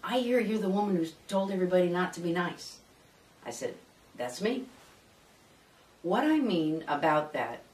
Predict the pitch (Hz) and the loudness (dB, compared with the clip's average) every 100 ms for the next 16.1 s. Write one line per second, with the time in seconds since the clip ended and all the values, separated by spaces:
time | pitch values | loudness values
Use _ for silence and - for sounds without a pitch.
0 | - - 170 160 - 170 165 202 240 254 | -20 -2 -2 -2 -2 -2 0 -2 -2 -2
1 | - - - 175 220 240 214 - - 226 | -6 -6 0 2 2 0 -2 -4 -6 -6
2 | 240 - 147 - - 160 156 156 156 - | -4 -6 -6 -8 -2 0 0 -2 -4 -8
3 | 147 139 147 156 143 - - - - - | -6 -4 -2 -2 -4 -8 -14 -20 -20 -20
4 | - - - - - - - - _ _ | -20 -20 -20 -20 -20 -20 -20 -20 _ _
5 | - _ - 185 196 247 247 - 180 196 | -20 _ -8 -4 0 0 0 0 2 2
6 | 247 247 - 160 151 156 156 233 214 151 | 4 2 0 -2 0 0 2 2 0 -2
7 | - 180 165 160 208 - - 170 175 - | 0 -2 -2 -2 -4 -4 -6 -8 -8 -14
8 | - - - - - - - - - - | -20 -20 -20 -20 -20 -20 -20 -20 -20 -20
9 | - - - _ _ - - - - - | -20 -20 -20 _ _ -20 -20 -20 -20 -14
10 | 180 180 208 269 294 185 160 175 226 233 | -6 -2 0 2 0 2 0 2 2 2
11 | 170 156 143 165 190 139 - - - - | 0 0 2 2 2 0 -4 -14 -20 -20
12 | - _ - 135 131 160 285 254 - - | -20 _ -14 -14 -8 0 2 2 0 -8
13 | - - - _ - - - _ - _ | -20 -20 -20 _ -20 -20 -20 _ -20 _
14 | _ _ _ _ - 156 170 185 - - | _ _ _ _ -6 -4 0 0 0 -6
15 | - 156 - 143 139 135 127 - - - | -10 -8 -6 -6 -6 -6 -8 -10 -14 -20